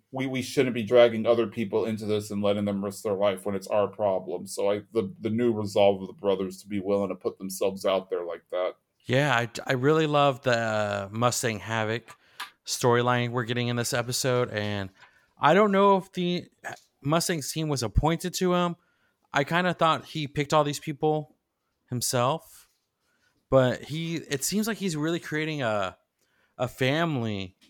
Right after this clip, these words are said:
Speaker 2: of, uh, people, and I can't remember the other guy's name, and it's, uh, I, I'm drawing a blank right now, but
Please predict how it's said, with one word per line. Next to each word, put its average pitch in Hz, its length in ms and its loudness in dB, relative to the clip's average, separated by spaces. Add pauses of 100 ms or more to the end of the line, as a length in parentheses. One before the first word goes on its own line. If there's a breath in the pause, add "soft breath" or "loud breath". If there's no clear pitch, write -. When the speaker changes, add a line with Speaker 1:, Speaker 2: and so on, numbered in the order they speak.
(160)
Speaker 2:
of, 110 300 0
uh, 98 500 -4
people, 110 480 -8
and 127 120 -10
I 127 80 -8
can't 151 340 -6
remember 143 680 -4 (880)
the 120 80 -2
other 123 260 2
guy's 110 460 -4
name, 101 400 -6
and 95 120 -10
it's, 95 300 -12
uh, 95 380 -12 (1500)
I, - 280 -16
I'm 113 200 -6
drawing 117 260 0
a 110 60 -4
blank 104 340 -8
right 98 140 -6
now, 95 280 -8
but 95 300 -12